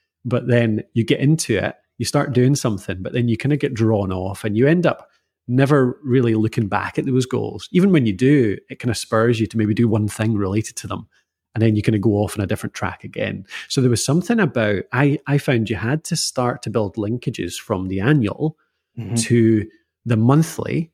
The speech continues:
Speaker 1: it's the next level down. So there's, like, annual goals, which is the inspiration. Then you've got the monthly strategy, which actually starts to translate those goals into real actions.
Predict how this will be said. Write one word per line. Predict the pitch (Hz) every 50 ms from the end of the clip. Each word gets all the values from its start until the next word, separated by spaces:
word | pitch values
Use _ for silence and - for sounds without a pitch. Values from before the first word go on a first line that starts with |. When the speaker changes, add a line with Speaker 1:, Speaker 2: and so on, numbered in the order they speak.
| _ _ _ _
Speaker 1:
it's | - -
the | 123
next | 110 107 - 120 -
level | 135 117 107 104
down. | 101 - 98 92 98 110 123
So | 123 - 110
there's, | 98 104 101 - -
like, | 101 - -
annual | 120 147 170 190 180 160
goals, | - 123 98 113 135 151 151 -
which | - - - -
is | 110 92
the | 107
inspiration. | 82 87 - - - 101 95 104 143 - - 190 185 180
Then | 143 110 104
you've | 104 104
got | - -
the | 117 110
monthly | 104 117 131 156 151 - - 151 127
strategy, | - - - - 123 113 117 123 - - 170 131 - 123 -
which | 92 101 - -
actually | 131 131 - - - 151
starts | - - - 123 - - -
to | - _
translate | - - 110 110 123 120 117 127 101 -
those | 101 104 98
goals | - - 127 135 135 107 107 104 98
into | 101 101 101 98 - - 101 98 95 98 - - - - - - - - - - - - - _ _ _ _ - - - -
real | 135 127 107 131 143 151 143 143 139 - - 120
actions. | 120 131 147 - - - - - 98 - - - _ - - - -